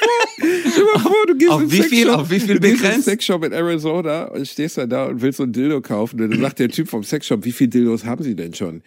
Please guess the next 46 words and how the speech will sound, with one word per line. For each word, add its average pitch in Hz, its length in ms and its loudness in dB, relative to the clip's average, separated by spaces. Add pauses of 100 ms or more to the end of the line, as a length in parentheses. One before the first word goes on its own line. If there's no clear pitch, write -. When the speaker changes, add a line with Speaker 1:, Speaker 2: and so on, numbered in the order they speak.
(300)
Speaker 1:
Und 101 140 -8
du 107 60 -2
so, 95 100 -4
"Ja, 92 220 -2
ich, - 180 -12
ich, - 240 -18
ich - 180 -14
hab 104 140 -16
zwei." 98 500 -6 (520)
Und 117 160 -6
dann 110 100 -2
sagt 117 220 -4
der 110 80 -2
Typ 135 180 -6
so, 110 240 -6
"Ey, 90 160 -8
das 90 160 -10
tut 117 140 -4
mir 117 100 0
leid, 113 300 -2
aber 104 180 -4
hier 104 200 0
ist 117 160 -6
wirklich, 120 280 -2
ist 107 140 -6
auf 107 160 -6
zwei 107 340 -4
Perso-, 117 360 -4
auf 110 180 -6
zwei 113 260 -4
Dildos 120 380 -2
begrenzt, 110 440 -6
geht 117 200 0
leider 98 240 -4
nicht. 82 180 -14
Ich 113 120 -14
kann 131 220 -4
Ihnen 127 200 -2
den 117 120 0
dritten 113 300 -4
Dildo 120 280 0
nur 123 200 0
unter 127 220 -6
der 110 160 -8
Hand 113 180 -6
verkaufen." - 520 -14